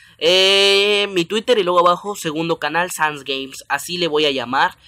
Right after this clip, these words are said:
Eh, obviamente no lo estoy haciendo al mismo instante que lo subo, no, como les dije, no sé cuándo vaya a subir este video. Voy a empezar a, a crear el canal,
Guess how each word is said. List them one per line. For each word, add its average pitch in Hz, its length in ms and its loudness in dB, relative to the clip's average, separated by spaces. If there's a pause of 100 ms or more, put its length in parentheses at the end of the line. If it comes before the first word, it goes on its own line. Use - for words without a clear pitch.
(300)
Eh, 143 480 4
obviamente 180 580 2
no 165 100 0
lo 165 100 0
estoy 165 200 -4
haciendo 156 240 -6
al 151 100 -4
mismo 151 220 -8
instante 147 400 -8
que 135 100 -6
lo 123 120 -8
subo, 156 420 -6 (240)
no, 160 240 0
como 147 180 -8
les 135 140 -6
dije, 139 180 -8
no 131 120 -10
sé 143 100 -10
cuándo 143 240 -6
vaya 131 160 -2
a - 20 -8
subir 127 220 -10
este 123 220 -14
video. 156 340 -2 (380)
Voy 156 220 4
a 156 40 4
empezar 147 480 -2
a, 139 480 4 (540)
a - 120 0
crear 151 200 2
el 135 120 -4
canal, 180 600 2